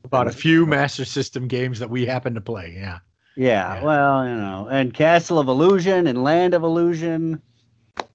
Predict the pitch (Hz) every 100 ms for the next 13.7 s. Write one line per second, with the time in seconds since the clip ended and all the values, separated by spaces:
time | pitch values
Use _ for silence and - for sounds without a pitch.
0 | _ _ _ _ 139 151 147 139 135 131
1 | 131 131 127 - - _ _ _ _ _
2 | _ _ _ _ _ _ _ _ _ _
3 | 156 156 151 127 117 117 113 110 110 104
4 | - - 101 104 101 - _ _ _ 110
5 | 110 104 98 - 101 95 95 120 117 131
6 | 147 131 147 - 151 160 143 151 156 139
7 | 143 151 131 135 131 123 - 160 175 165
8 | 135 139 131 123 - _ _ _ _ -
9 | 139 123 120 139 147 139 123 104 113 110
10 | 101 - - - 170 156 147 139 131 131
11 | 127 120 - - 120 120 117 113 110 113
12 | 117 117 - 117 - 117 104 - 104 104
13 | 107 98 95 - 104 92